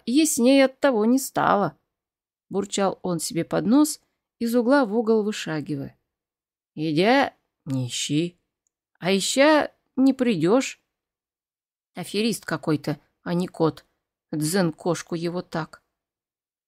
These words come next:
«Ох-охо», вздохнул.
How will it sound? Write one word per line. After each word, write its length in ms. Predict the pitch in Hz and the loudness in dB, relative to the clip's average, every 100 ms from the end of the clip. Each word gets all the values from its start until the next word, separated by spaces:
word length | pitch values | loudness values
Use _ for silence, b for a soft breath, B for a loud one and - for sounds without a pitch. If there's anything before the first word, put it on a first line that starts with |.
| _ _ _ _ _ _ _ _ _ _ _ _ _ 160 | _ _ _ _ _ _ _ _ _ _ _ _ _ -8
«Ох-охо», 1500 | 170 208 240 233 240 233 - 156 147 147 143 143 139 143 _ _ _ _ | -2 0 0 -2 -4 -4 -4 -2 0 0 0 -2 -6 -8 _ _ _ _
вздохнул. 720 | 151 139 190 196 156 147 139 | -10 -6 -6 -6 -6 -6 -6